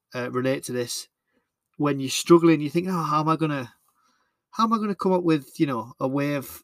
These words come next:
of doing this one?" And 'cause I just want this to be a quick, what I thought of the film.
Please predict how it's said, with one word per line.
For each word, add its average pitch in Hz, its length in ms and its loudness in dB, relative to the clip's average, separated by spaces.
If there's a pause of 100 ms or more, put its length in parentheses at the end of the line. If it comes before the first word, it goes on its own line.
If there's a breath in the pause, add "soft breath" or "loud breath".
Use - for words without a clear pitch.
of 135 340 -8 (180)
doing 156 260 2
this 156 200 -4
one?" 160 160 0 (1300)
And 147 380 -2
'cause 165 160 2
I 175 60 6
just 190 180 -4
want 175 100 2
this 151 120 -8
to - 100 -18
be 143 80 -2
a 135 60 -4
quick, - 500 0 (960)
what 147 240 -2
I 143 80 0
thought 143 240 0
of 131 80 -4
the 131 60 -6
film. 127 500 -4